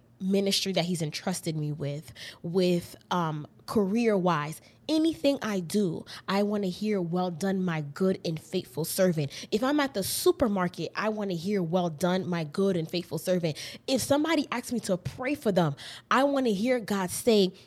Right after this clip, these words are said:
"Well done, my good and faithful servant."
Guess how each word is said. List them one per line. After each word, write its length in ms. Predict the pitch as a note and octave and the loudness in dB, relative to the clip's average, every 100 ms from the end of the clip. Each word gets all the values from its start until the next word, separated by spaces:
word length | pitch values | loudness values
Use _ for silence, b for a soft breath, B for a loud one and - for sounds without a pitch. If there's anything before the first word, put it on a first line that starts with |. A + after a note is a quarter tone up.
| B | B
"Well 400 | F3+ F#3 G#3+ A3+ | 2 6 6 6
done, 500 | F3+ G#3 G3+ G3+ F#3 | 2 0 2 0 -2
my 160 | F3+ E3 D#3 | -2 -4 -8
good 320 | - G3+ G3 - | 0 2 2 -4
and 140 | E3 | -6
faithful 720 | - - G3+ - - F#3 F#3 - _ - | -6 -6 -4 -6 -2 0 0 -2 _ -14
servant." 600 | - - F3 D#3 B2 | -8 -2 0 0 -8